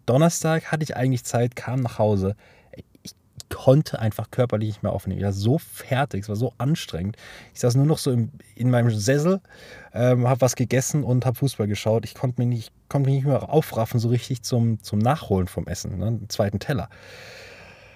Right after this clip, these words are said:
Und deswegen sitzen wir jetzt hier an einem Samstag. Es ist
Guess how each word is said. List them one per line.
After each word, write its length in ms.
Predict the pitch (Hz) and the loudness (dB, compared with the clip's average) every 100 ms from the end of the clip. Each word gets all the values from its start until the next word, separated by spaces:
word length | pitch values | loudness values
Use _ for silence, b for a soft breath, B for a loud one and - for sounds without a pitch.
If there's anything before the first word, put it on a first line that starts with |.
| B B | B B
Und 160 | 208 190 | 6 8
deswegen 360 | 147 147 165 | 8 8 8
sitzen 240 | 143 190 170 | 8 6 6
wir 60 | |
jetzt 140 | 151 - | 4 4
hier 360 | 127 165 254 285 - - | 6 8 6 2 -8 -4
an 100 | 165 | 4
einem 200 | 180 180 | 6 8
Samstag. 720 | 143 143 143 - 175 190 233 - | 8 6 6 4 6 6 4 -2
Es 100 | 226 | -4
ist 400 | 254 240 208 | -4 -4 -8